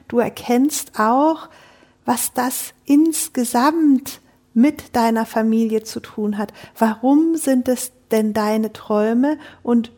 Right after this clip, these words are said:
welche deiner Träume stehen auch energetisch in Verbindung zu denen, die dir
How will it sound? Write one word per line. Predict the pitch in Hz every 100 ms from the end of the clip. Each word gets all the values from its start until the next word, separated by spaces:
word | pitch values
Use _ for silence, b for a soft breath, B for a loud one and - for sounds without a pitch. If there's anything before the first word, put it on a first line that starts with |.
| -
welche | 220 226 254 311 - 285
deiner | 233 220 214 208
Träume | - 208 208 254 277 302 B B
stehen | - - 240 269 311 302 -
auch | 226 262 302 302 - B B -
energetisch | 247 254 240 254 294 311 285
in | - 269 262
Verbindung | - 254 254 269 320 311 302 285
zu | 285 - 214
denen, | 220 220 247 269 269 262 B B -
die | 226
dir | 226 202 202 202